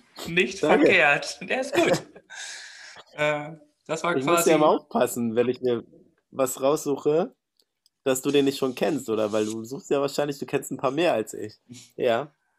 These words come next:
Speaker 1: Ja, das ist aber,
Speaker 2: Ja.
Speaker 1: äh, schlecht gestartet, gut aufgehört, würde ich sagen, den Anfang. <laughs> Grandios.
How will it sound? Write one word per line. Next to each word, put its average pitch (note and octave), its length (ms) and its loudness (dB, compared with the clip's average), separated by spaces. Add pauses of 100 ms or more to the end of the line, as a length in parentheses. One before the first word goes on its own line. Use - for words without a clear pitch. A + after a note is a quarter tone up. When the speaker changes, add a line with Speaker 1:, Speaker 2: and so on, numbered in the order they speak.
(140)
Speaker 1:
Ja, A#2+ 240 -10
das G3+ 120 -10
ist G3+ 40 -10
aber, F#3 260 -2
Speaker 2:
Ja. A#2+ 300 -6
Speaker 1:
äh, F3 40 -16 (960)
schlecht G#3 340 -6
gestartet, G3 580 0
gut G3+ 140 -8
aufgehört, A#2+ 520 -2
würde B2 120 0
ich A#2 100 0
sagen, C3+ 220 0
den A#2 160 -2
Anfang. C#3 420 -2 (200)
<laughs> - 200 -6
Grandios. E3 760 0